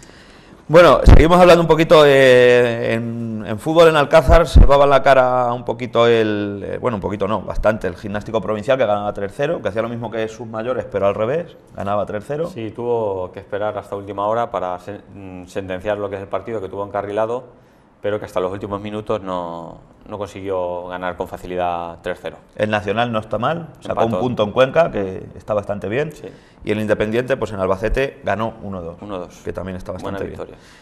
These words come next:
Speaker 1: Antes de pasar al baloncesto, sí que me gustaría hablar un poco de, un pelín de las chicas del balonmano, porque perdían siete a cuarenta y uno, eh, no recuerdo ahora mismo exactamente, eh, siete a cuarenta y dos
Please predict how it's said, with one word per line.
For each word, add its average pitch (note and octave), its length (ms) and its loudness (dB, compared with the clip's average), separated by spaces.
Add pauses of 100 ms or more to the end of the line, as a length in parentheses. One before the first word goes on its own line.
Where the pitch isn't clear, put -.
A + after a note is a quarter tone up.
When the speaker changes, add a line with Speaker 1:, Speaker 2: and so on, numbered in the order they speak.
(100)
Speaker 1:
Antes D3 220 0
de F3 80 2
pasar D#3+ 220 4
al D#3+ 60 6
baloncesto, D#3+ 460 0
sí D3+ 80 -6
que D3 80 -2
me D3+ 60 -2
gustaría D3 400 0
hablar C3+ 260 2
un B2 80 -10
poco B2 220 -4
de, G#2+ 440 -4 (240)
un F2 140 -16
pelín A#2 380 -6
de G#2+ 100 -6
las G2 220 -10
chicas B2+ 300 -6
del G#2+ 120 -6
balonmano, F#2 560 -8
porque F2+ 440 -6 (140)
perdían A#2+ 400 -4
siete B2+ 400 -4
a G#2 200 2
cuarenta G2 420 -4
y F#2+ 300 -8
uno, C3 400 -10 (280)
eh, - 220 -16
no F#2+ 140 -10
recuerdo G2 280 -6
ahora G2 120 -2
mismo F#2+ 180 -10
exactamente, G#2 560 -12 (800)
eh, G2 180 -4
siete - 220 6
a A#2+ 40 4
cuarenta A2 300 2
y A2+ 40 -2
dos D3 340 0